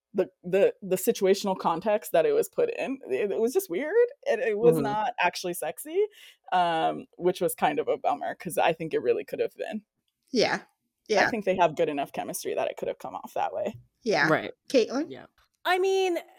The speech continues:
Speaker 2: I didn't mind that it happened. Like, it wasn't like I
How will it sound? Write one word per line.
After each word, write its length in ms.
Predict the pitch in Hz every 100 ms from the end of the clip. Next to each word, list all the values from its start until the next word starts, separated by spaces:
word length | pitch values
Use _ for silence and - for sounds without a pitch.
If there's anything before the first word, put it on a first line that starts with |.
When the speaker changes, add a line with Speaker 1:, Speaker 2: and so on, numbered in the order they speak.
| - - -
Speaker 2:
I 160 | 311 403
didn't 380 | 427 359 247
mind 640 | 208 190 175 180 220 294 - - 233
that 200 | 302 302
it 100 | 277
happened. 520 | 294 302 302 330 339 269
Like, 260 | 226 220
it 160 | 247 240
wasn't 400 | 262 302 320 254
like 380 | 226 202 196 -
I 260 | 190 202 190